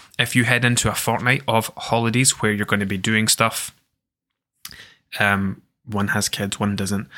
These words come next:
So you're gonna be doing stuff with kids, you're gonna be having fun, you're gonna have days out, trips, meals out, et cetera. How realistic then is it for you to get the same results you were getting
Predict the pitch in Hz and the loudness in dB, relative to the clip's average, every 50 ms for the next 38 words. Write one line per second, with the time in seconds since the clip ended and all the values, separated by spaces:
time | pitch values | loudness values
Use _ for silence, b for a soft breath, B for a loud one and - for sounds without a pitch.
0 | B B B B B B - - 104 101 98 104 101 101 107 120 123 120 - - | B B B B B B -2 -2 0 2 2 2 4 4 4 4 4 4 4 2
1 | 113 - 110 - - 127 120 117 117 - - - - 104 104 104 98 101 98 107 | 2 2 0 2 2 4 4 4 2 0 0 0 0 -2 0 0 0 2 2 2
2 | 104 - 107 - - 120 120 117 117 117 113 117 - - 113 104 104 101 98 98 | 2 0 -2 0 2 2 2 2 2 0 -2 -4 -6 -6 -4 -2 -2 0 0 -2
3 | 101 101 - 101 101 101 95 120 117 117 117 - - _ _ - - 117 - - | -2 -2 0 0 0 2 2 4 4 2 2 -2 -8 _ _ -4 -2 -2 -2 -2
4 | - - - - - - _ _ _ _ _ - 113 113 117 117 113 110 113 110 | 0 0 0 0 -2 -6 _ _ _ _ _ -6 0 2 2 2 4 2 2 2
5 | 107 107 - - - - - - - - 131 131 165 - - 98 95 87 - _ | 2 0 -2 -6 -12 -6 -2 2 2 2 2 2 0 -2 -4 -4 -4 -6 -10 _
6 | _ _ _ _ _ _ _ _ _ _ _ _ _ _ _ _ _ _ _ _ | _ _ _ _ _ _ _ _ _ _ _ _ _ _ _ _ _ _ _ _
7 | _ _ _ _ _ _ _ _ _ _ _ _ - - - - 135 135 135 131 | _ _ _ _ _ _ _ _ _ _ _ _ -6 -2 2 4 4 6 6 6
8 | 135 123 120 120 120 117 - - - 110 - - - 107 117 127 120 107 95 92 | 6 4 4 4 2 2 2 2 0 0 -2 -4 -2 0 2 4 4 2 0 0
9 | 113 123 123 - _ _ _ _ _ - - 113 110 117 - - - - 113 107 | -2 -2 -4 -6 _ _ _ _ _ -2 0 2 2 2 0 0 0 0 0 2
10 | 107 107 113 120 113 98 98 104 113 127 - - - 104 - 113 104 - 110 107 | 2 2 2 2 0 0 -2 -4 -8 -8 -4 -4 -2 0 2 0 0 0 -2 0
11 | - - - 127 123 123 120 117 113 110 110 113 107 - - - - 113 107 104 | 2 2 2 4 2 2 2 2 2 2 2 2 0 0 -2 -2 0 0 2 0
12 | 104 98 98 110 107 101 - - 95 98 107 | 0 0 0 0 0 0 -2 -6 -4 -6 -6